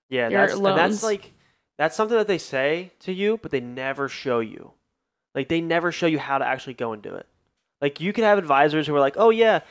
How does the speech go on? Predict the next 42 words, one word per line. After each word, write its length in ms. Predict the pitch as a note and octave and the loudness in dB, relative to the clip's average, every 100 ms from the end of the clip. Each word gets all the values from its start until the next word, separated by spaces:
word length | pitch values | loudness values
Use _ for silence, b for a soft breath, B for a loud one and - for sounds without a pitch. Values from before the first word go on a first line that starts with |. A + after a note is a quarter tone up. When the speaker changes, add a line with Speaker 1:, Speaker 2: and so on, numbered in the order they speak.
| B - | B 0
Speaker 1:
make 200 | F#3+ A3 | 2 2
sure 120 | G#3+ | 4
you 80 | G#3 | 4
apply 300 | G#3 F3 F#3 | 6 2 2
for 180 | - | 0
every 420 | E3+ F3+ F#3+ G#3 A3+ | 0 0 0 -4 -6
possible 540 | - E3 E3+ F3 F#3 | 0 2 2 0 -4
scholarship." 640 | - D#3 D#3 C#3+ - A2+ - | -2 0 2 0 -2 -10 -10
It's 100 | - | -6
like, 180 | C3+ - _ _ _ _ - | -6 -6 _ _ _ _ 4
"Okay, 560 | F3+ F#3 C3+ C3+ E3+ - _ _ _ _ A#2 | 4 6 2 2 0 -8 _ _ _ _ _
where 220 | B2 E3 | 2 4
do 100 | F#3 | 6
I 80 | F3+ | 4
find 380 | F3 G3 G3+ D3+ | 2 -2 -4 -4
them? 160 | A#2 G#2+ _ _ | -10 -14 _ _
What 160 | C3+ E3 | -2 2
website 340 | F#3+ F#3 F#3 | 2 2 -4
do 80 | D3+ | -2
I 80 | C3+ | -2
go 140 | B2 | -4
to? 220 | - A#2 | -10 -10
What 140 | G#2+ C#3+ | 0 4
do 80 | E3+ | 4
I," 160 | E3+ E3 b | 2 -2 b
like, 140 | C#3 C3+ | -12 -8
they 140 | D#3 | -8
don't, 560 | D#3 C3+ C#3+ D3+ D#3+ D3+ - | -6 -4 -2 0 0 -4 -6
and 180 | D3 | -4
that's, 220 | D#3 E3 - | -4 -6 -4
that's 240 | D3+ - | -2 0
why 220 | F#3+ F#3 | 0 2
I 180 | D3+ C#3 | 2 2
always 340 | C#3 C#3+ D3 C3 | 2 2 0 -4
say 440 | - C3 B2 A#2+ - _ _ - | -4 -2 -2 -4 -10 _ _ -14
that 120 | B2 | -10
the 80 | A#2+ | -10
school 420 | - - D3 D3+ | -12 -2 0 0
system 520 | D3+ D3 - D3 C#3+ - _ _ - | -2 -10 -6 -6 -6 -16 _ _ -8
is 180 | B2+ | -6
failing 720 | - - _ C3+ B2+ B2 A#2+ A#2+ | -8 -16 _ -2 0 0 -4 -8
America. 600 | A#2 G#2+ G#2 - - | -10 -8 -10 -14 -20